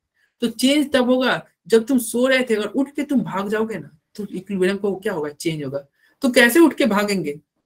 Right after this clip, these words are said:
तो हम, अच्छा ये बताओ, तुम सो रहे हो और तुम्हारे बेड के नीचे कोई आग लगा दे, तुम्हारे बेड के नीचे कोई आग जला दिया, fire लगा दिया, तो तुम सोए रहोगे या उठ के भाग जाओगे?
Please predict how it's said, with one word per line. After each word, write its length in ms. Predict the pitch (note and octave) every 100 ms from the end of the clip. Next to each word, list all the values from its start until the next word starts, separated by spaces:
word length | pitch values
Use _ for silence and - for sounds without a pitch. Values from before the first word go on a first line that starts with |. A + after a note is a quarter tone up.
| _ _ _
तो 120 | C4+
हम, 220 | C4+ A#3+ A#3+
अच्छा 280 | A3 C4
ये 200 | D4 A3+
बताओ, 460 | C4+ F#3+ D3+ D#3 F#3 - _ -
तुम 120 | D#4
सो 320 | C#4+ B3+ B3+
रहे 160 | A#3 F3
हो 320 | C#3+ D3 - _ _ -
और 100 | C#4
तुम्हारे 540 | - B3 F#3 G3+ D4
बेड 400 | G3 G#3+ B3+ A3+
के 100 | A#3
नीचे 220 | G#3+ A3
कोई 320 | B3 B3+ A#3+ -
आग 220 | D#3+ E3
लगा 240 | D#3 C#3 C3
दे, 120 | C3 B2+ _ _ _ _ _ _ _ _ -
तुम्हारे 420 | F3+ E3 F3+ B3+
बेड 380 | E3+ E3 G#3 G3
के 100 | G3
नीचे 240 | E3 G3+
कोई 480 | G3 F#3+ G#3 B3+ - _ _ -
आग 300 | D#3 G#3 G#3+
जला 360 | D#3+ D3+ D3
दिया, 420 | D3+ C#3 C#3+ C3+ - _ _
fire 260 | F#3 E3+ F#3
लगा 240 | E3 C#3+
दिया, 200 | C3+ C#3 C#3+ _ _ _
तो 80 | -
तुम 160 | B3 C#4+
सोए 300 | - C4 C4+
रहोगे 240 | C4+ B3+
या 80 | B3+
उठ 160 | A#3+ A3
के 100 | A3
भाग 200 | E3 D3
जाओगे? 240 | C#3 D3